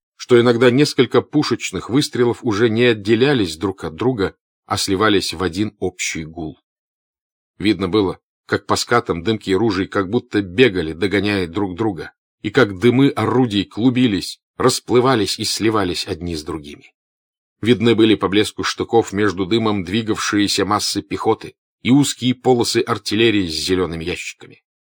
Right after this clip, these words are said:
Ростов на пригорке остановил на минуту лошадь, чтобы рассмотреть то, что делалось. Но как он ни напрягал внимания, он ничего не мог ни понять, ни разобрать из того, что делалось. Двигались там в дыму какие-то люди,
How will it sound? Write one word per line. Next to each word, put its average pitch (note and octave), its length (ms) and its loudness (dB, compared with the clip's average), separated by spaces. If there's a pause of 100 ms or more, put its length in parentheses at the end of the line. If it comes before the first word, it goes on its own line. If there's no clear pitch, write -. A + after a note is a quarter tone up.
(840)
Ростов G2 400 -2
на C#3+ 80 2
пригорке B2 420 2
остановил A2+ 460 0
на F#2 100 -4
минуту F#2 340 -6
лошадь, - 360 -4 (340)
чтобы A#2+ 300 4
рассмотреть A#2 560 0
то, G2 100 -4
что - 180 -8
делалось. F#2 520 -10 (540)
Но G#2+ 140 0
как D3 240 2
он C3+ 140 4
ни A#2+ 100 2
напрягал A2 440 0
внимания, G2+ 600 -2 (260)
он D3+ 220 4
ничего D#3 420 0
не G#2 120 -2
мог G2 220 -4
ни F2+ 120 -4
понять, A2 460 -4
ни G2+ 120 2
разобрать A2+ 580 0
из - 120 -6
того, F#2 180 -4
что - 200 -8
делалось. D#2 600 -10 (560)
Двигались B2+ 500 4
там A#2+ 200 2
в F#2 80 -4
дыму A2 240 0
какие-то - 480 -6
люди, A2 380 -6